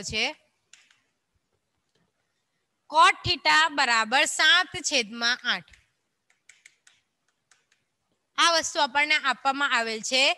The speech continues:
cot theta બરાબર સાત છેદમાં આઠ અને આપણને બે વસ્તુ શોધવા માટે કીધી છે. પહેલી વસ્તુ છે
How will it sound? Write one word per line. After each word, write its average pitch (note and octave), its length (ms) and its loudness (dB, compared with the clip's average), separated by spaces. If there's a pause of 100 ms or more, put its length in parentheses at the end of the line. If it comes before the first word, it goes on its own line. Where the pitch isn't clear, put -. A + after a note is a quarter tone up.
(320)
cot F#4+ 360 4 (120)
theta A#3+ 320 -2 (100)
બરાબર A#3 580 -2
સાત E4 480 -2 (120)
છેદમાં B3 680 -2 (180)
આઠ E4 240 -4 (300)
અને D4+ 360 0
આપણને D#4 520 -2
બે D4+ 280 2
વસ્તુ F4 380 -2
શોધવા D4 360 -2
માટે C#4+ 280 -4
કીધી A#3+ 340 -8
છે. A#3+ 160 -6 (380)
પહેલી D4+ 340 2
વસ્તુ D4+ 380 -6
છે A#3 220 -4